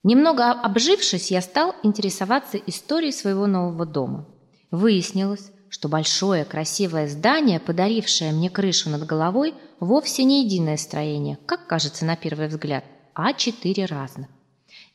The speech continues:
Их создавали на протяжении ста лет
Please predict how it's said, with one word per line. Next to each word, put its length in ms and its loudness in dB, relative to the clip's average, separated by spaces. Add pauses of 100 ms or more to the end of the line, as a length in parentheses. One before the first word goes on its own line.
(140)
Их 240 2
создавали 760 0
на 140 2
протяжении 800 2
ста 580 0
лет 320 4